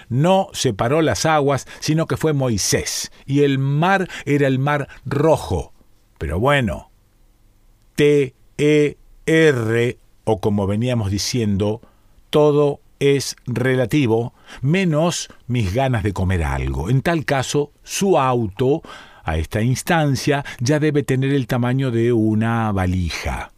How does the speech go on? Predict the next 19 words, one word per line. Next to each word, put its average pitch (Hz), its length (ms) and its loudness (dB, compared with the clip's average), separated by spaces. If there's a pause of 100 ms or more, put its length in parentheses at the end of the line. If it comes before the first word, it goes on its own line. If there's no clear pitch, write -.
(300)
Siga 180 400 0
así, 170 420 0 (640)
continúe 160 640 2 (160)
esforzándose, 151 960 0
solo 165 260 2
falta 156 320 0
un 127 120 -2
poco 135 260 -2
más. 110 420 -2 (640)
Agréguele 120 840 0
a 107 80 0
la 98 160 0
presión 98 500 -2
sobre 87 360 -2
el 82 180 -2
capó 110 360 -2
la 90 140 -2
mano 90 280 -2
izquierda, 101 920 -2